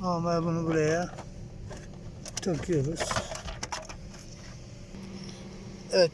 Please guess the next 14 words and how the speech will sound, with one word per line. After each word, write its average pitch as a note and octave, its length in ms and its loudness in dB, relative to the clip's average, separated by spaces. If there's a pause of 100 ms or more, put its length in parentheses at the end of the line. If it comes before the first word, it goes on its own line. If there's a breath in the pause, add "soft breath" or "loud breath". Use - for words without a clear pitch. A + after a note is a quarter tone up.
plastiklerini F#3+ 920 8
yerine F3+ 300 10
taktık. F#3 460 6 (560 loud breath)
Şu G#3+ 240 2
görmüş G#3 380 10
olduğunuz G3+ 400 10
sinyal, F#3 560 8 (920 loud breath)
sinyal F3+ 480 8
atması F3 600 6
için E3+ 340 0 (140)
buna F3 260 6
dikkat E3+ 240 10
etmemiz D3+ 460 6
gerekiyor. D3 540 8